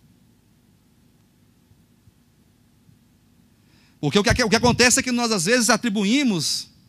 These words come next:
a Grande Babilônia para algo futuro, e realmente é algo futuro, de acordo com o texto lido. Porque esse texto nos remete para um momento escatológico, em que Jesus, por ocasião da sua segunda vinda, vai destruir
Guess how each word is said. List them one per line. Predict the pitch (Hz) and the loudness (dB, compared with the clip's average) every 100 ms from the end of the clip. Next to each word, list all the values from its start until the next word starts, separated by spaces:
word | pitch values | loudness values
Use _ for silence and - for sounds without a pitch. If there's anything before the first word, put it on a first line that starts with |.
| _ | _
a | - | -10
Grande | 139 185 | -6 -4
Babilônia | 170 151 180 233 202 | -4 -4 -4 -4 -6
para | - 190 175 | -4 -2 0
algo | 233 262 196 | 0 -2 -6
futuro, | - 254 - 226 254 190 | -10 -12 -8 -4 -2 -2
e | 175 | -4
realmente | 214 202 247 - - | -4 -4 -6 -8 -4
é | 202 | -2
algo | 202 240 | -2 -4
futuro, | - 180 202 | -8 -10 -8
de | 170 | -8
acordo | 165 220 214 | -8 -8 -6
com | 226 | -8
o | 226 | -8
texto | - 247 254 - 170 | -8 -6 -6 -6 -8
lido. | 127 104 107 _ _ _ _ _ _ _ _ _ _ - | -8 -10 -18 _ _ _ _ _ _ _ _ _ _ -14
Porque | 143 | -8
esse | 175 214 | -6 -8
texto | - 208 254 269 214 | -8 -6 -2 -4 -4
nos | 208 | -4
remete | 185 190 165 247 - | -4 -4 -2 -4 -4
para | 220 226 | -6 -4
um | 226 | -2
momento | 220 196 254 | -2 -2 -2
escatológico, | 262 - 269 214 262 247 233 147 - _ _ - - | -2 0 0 0 0 2 0 -4 -14 _ _ -20 -4
em | 180 | -4
que | 214 | -2
Jesus, | 185 226 180 208 190 | -2 0 -2 -4 -6
por | 214 | -6
ocasião | 214 220 202 160 202 339 | -4 -2 -4 -2 -4 -4
da | 285 240 | -2 -4
sua | - 196 175 | -4 -8 -8
segunda | 170 160 160 | -8 -8 -8
vinda, | 113 139 294 202 123 - _ - | -4 -2 -2 -2 -8 -12 _ -6
vai | 196 | -6
destruir | 135 202 202 - 196 170 240 285 | -2 0 0 -2 -4 -4 -4 -6